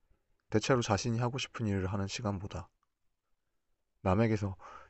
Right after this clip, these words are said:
지시받은 일을 하는 시간이 더 길다. 따라서 노동시장에서 선택을 받든 받지 못하든 간에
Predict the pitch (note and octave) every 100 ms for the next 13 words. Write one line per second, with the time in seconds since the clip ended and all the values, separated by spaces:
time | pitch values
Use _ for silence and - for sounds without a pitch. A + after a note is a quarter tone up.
0 | - A#2+ B2 A#2+ A#2 A2+ G2 F#2 F#2+ A2
1 | A2 - A2+ G#2+ G#2 - G2 D#2 E2+ -
2 | - _ _ _ _ _ _ _ _ _
3 | _ _ _ _ _ _ _ _ _ _
4 | _ _ A#2 B2 A2+ G2 - - - -
5 | - G2 A#2 A#2 A2+ G#2+ F#2+ F#2 - A2
6 | B2 A2+ - - F#2+ D#2+ - _ _ _
7 | _ _ - G2 - F#2 - F#2 F#2+ F#2
8 | F2+